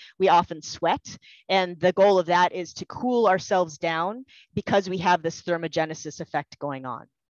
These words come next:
So that's another way we can move. And then we have definitions, uh, of exercise. An exercise, the formal definition is any type of voluntary physical activity that's planned, structured, and usually repetitive in nature,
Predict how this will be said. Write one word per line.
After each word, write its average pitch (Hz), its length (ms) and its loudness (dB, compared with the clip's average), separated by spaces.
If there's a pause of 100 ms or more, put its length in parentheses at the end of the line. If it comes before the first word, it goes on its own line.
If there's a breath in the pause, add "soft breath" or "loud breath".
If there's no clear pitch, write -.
(400)
So - 140 0
that's 254 220 2
another 240 300 4
way 175 160 4
we 160 120 -4
can 156 200 -14
move. 123 280 -12 (500 loud breath)
And 214 120 -2
then 285 160 4
we 269 100 -2
have 208 420 2
definitions, 196 920 -4
uh, 165 320 4
of 165 360 2
exercise. 240 960 -2 (720)
An 196 80 -4
exercise, 202 580 0
the - 80 -6
formal 202 380 -2
definition 190 580 -4
is 175 260 0 (320 loud breath)
any 233 480 -2
type 208 300 0
of 175 380 2 (120)
voluntary 196 1000 -2
physical 185 400 -2
activity 185 480 -2
that's 160 220 -4
planned, 233 460 -6
structured, 196 720 -4
and 185 160 -6
usually 208 320 -2
repetitive 196 640 -2
in 170 140 -6
nature, 240 560 -4